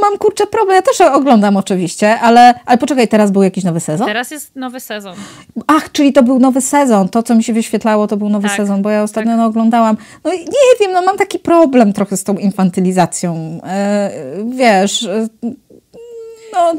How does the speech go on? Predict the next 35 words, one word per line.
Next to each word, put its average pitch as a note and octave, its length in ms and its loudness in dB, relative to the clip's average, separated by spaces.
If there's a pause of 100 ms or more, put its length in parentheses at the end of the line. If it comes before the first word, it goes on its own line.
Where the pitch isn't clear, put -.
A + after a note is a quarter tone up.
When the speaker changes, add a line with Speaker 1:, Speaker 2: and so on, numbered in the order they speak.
Speaker 1:
nie D4+ 180 2
wiem, F#3 160 -2
Speaker 2:
To, F#3 120 -2
Speaker 1:
nie B3+ 180 2
Speaker 2:
to, F#3 80 -2
Speaker 1:
wiem. E3+ 100 -4
Speaker 2:
to F3+ 80 -6
ja C#4+ 200 -4
ci - 140 -12
powiem C#4+ 300 -10
jedną B3 340 -10
rzecz. G#3 540 -16
Ten A#3+ 200 -12
nowy C4+ 200 -12
s-, - 200 -16
ten F#3+ 100 0
Speaker 1:
Mhm. G3 140 -2
Speaker 2:
nowy C4+ 200 -10
sezon G#3 480 -10 (640)
wprowadza G#3 500 -2
Speaker 1:
No. B3 80 -4
Speaker 2:
bohaterkę, A#3 800 -8 (480)
która B3 300 -12
jest B3+ 200 -12
jedną D#4+ 260 -12
z - 60 -20
tych C4+ 140 -14
bohaterek, C4 580 -12 (640)
po B3 80 -16
której B3+ 260 -12
powiedzielibyśmy, B3 680 -16 (240)
powiedzielibyśmy, D4+ 500 -14
że B3+ 100 -8
nie B3 160 -6
widać G#3+ 520 -16